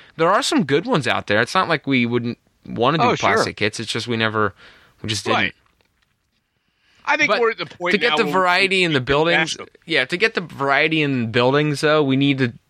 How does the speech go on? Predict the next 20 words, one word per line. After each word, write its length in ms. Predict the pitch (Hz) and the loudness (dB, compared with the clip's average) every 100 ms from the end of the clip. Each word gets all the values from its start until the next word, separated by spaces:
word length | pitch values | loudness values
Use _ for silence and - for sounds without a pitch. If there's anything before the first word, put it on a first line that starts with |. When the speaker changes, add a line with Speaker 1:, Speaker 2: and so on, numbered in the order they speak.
| _ _ _ _ - | _ _ _ _ -4
Speaker 1:
get 160 | 127 | 0
away 220 | 120 120 127 | 2 2 2
from 220 | 120 104 | 0 0
wood 220 | 113 127 | 0 0
for 120 | 139 | 0
a 60 | 135 | 2
little 220 | 139 135 | 2 2
bit 300 | 139 139 - - - - - | 2 0 -2 -16 -20 -16 -8
because 500 | 127 131 123 113 - - _ _ _ - | -2 2 2 0 -6 -16 _ _ _ -2
our 320 | 131 123 117 | 2 2 2
city 420 | - 160 139 123 110 | 0 0 2 2 2
is 360 | 107 104 101 - | 2 -2 -6 -4
a 80 | 107 | -2
giant 360 | 123 117 107 | 0 0 0
tinderbox. 680 | 123 117 101 104 - - - - - | 0 2 2 2 0 -4 -14 -16 -8
So 400 | - 123 113 107 - | 0 2 2 -2 -8
Speaker 2:
Right, 260 | 190 165 117 | -2 -2 0
Speaker 1:
we 100 | 135 | 0
do, 180 | 147 170 | 2 0
Speaker 2:
right. 120 | 160 | -2